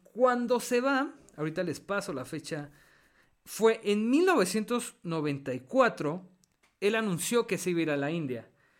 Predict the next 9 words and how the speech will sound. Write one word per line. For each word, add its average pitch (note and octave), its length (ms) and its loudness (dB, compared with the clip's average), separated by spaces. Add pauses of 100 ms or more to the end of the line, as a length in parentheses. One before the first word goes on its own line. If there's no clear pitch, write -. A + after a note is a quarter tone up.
(800)
Se D#3+ 220 -4
va F#3+ 80 4
al A#3+ 80 6
aeropuerto G3+ 800 2 (420)
y D#3 80 -8
nadie F3 600 -4
vuelve D3 280 -2
a C3+ 60 -6
saber C3 480 -10